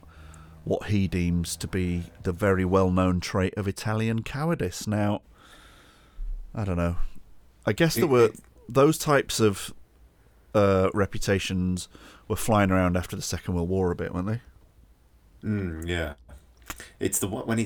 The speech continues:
Speaker 2: when he says, "Set upon a colleague." Beautiful, that is. <laughs>
Speaker 1: And it,
Speaker 2: And
Speaker 1: it's the image
Speaker 2: it,
Speaker 1: as
Speaker 2: you
Speaker 1: well
Speaker 2: can
Speaker 1: of,
Speaker 2: just,
Speaker 1: of, uh,
Speaker 2: yeah.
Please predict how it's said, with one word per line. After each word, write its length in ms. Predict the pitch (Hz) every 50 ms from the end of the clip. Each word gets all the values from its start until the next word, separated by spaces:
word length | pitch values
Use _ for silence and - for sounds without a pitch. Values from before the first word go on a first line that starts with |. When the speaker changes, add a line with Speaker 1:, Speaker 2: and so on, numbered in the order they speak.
| 95 -
Speaker 2:
when 100 | 113 113
he 40 | 113
says, 240 | - - - 101 -
"Set 340 | - - - 107 - -
upon 460 | 107 - - - - 85 82 78 80 80
a 60 | -
colleague." 720 | - - - - - 107 107 101 - - - - - - - - - - - - -
Beautiful, 640 | - 107 101 101 - 113 - 104 - - - - -
that 260 | - 90 90 87 - -
is. 320 | 120 - - - - 370 -
<laughs> 40 | - 381 - - - - - - - - - - - 466 415 466 - - - - - - - - - - - - - - - - - - - - - - - - 254 - - - -
Speaker 1:
And 140 | 190 160 156
it, 100 | - -
Speaker 2:
And 160 | - - 151
Speaker 1:
it's 140 | - 131 -
the 160 | - 143 143
image 260 | 151 151 151 139 -
Speaker 2:
it, 40 | -
Speaker 1:
as 80 | 98 90
Speaker 2:
you 60 | 110
Speaker 1:
well 180 | 120 120 110 101
Speaker 2:
can 80 | 98 98
Speaker 1:
of, 60 | 90
Speaker 2:
just, 280 | 87 - 110 107 104 92
Speaker 1:
of, 60 | 104
uh, 300 | 101 98 98 95 95 110
Speaker 2:
yeah. 440 | - 107 101 98 101 98 98 95 92